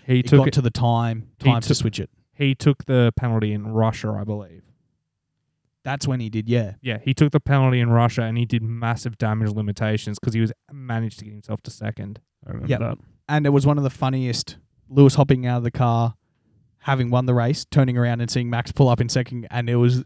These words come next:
Speaker 2: almost akin to, like, Arrested Development. Like, the freeze frame stopped and he was like,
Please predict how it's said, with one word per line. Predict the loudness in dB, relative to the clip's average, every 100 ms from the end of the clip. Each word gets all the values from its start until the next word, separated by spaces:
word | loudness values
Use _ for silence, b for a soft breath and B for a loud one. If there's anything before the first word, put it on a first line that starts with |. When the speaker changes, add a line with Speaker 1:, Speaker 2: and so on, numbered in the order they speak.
| _ _ _ 6
Speaker 2:
almost | 6 8 6 4 2 -6
akin | -10 -4 0
to, | 0
like, | 0
Arrested | 2 2 0 -4
Development. | -4 0 0 -2 -4 -4
Like, | -6 -4
the | -6
freeze | 0 2 2
frame | 2 -4
stopped | -2 -2 0
and |
he | 0
was | 0
like, | 0 -4